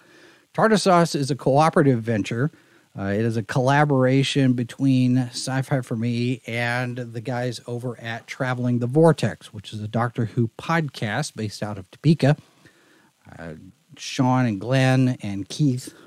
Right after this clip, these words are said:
over there, Glenn Bartlett, uh, Sean Co-, Collins, Keith Miles, uh, doing the Traveling the Vortex. And Sean is a regular participant in our program. Glenn pops in every now and again as he's able. Uh, and then Macy is here, uh, talking about that as well,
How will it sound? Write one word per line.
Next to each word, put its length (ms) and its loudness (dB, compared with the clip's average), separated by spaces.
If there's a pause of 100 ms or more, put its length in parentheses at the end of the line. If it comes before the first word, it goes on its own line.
(140)
over 180 -4
there, 380 -2
Glenn 300 -4
Bartlett, 420 -4 (600)
uh, 220 -12
Sean 280 -2
Co-, 320 0 (120)
Collins, 480 0
Keith 240 -10
Miles, 720 -2
uh, 200 -10
doing 300 -8
the 60 -12
Traveling 400 -6
the 80 -10
Vortex. 580 -4
And 200 -10
Sean 340 4
is 120 2
a 60 -4
regular 300 0
participant 560 -6
in 200 -8
our 220 4
program. 540 -4
Glenn 420 2
pops 340 -4
in 400 -2
every 240 -6
now 160 0
and 100 0
again 220 -4
as 260 -4
he's 200 -8
able. 360 -4 (680)
Uh, 280 0
and 160 2
then 160 4
Macy 400 4
is 180 2
here, 600 2
uh, 220 -2
talking 420 -2
about 280 -2
that 240 -6
as 180 -8
well, 440 2